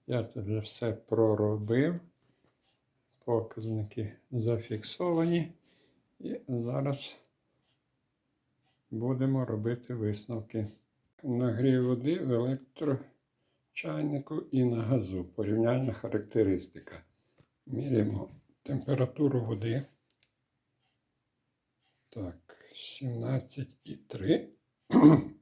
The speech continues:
Так. Сімнадцять.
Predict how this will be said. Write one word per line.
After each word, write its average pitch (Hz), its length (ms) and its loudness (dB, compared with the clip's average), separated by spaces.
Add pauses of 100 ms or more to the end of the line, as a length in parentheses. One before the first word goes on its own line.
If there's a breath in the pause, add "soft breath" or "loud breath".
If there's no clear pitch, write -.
(360)
Так. 104 160 -12 (3000)
Сімнадцять. - 1120 -8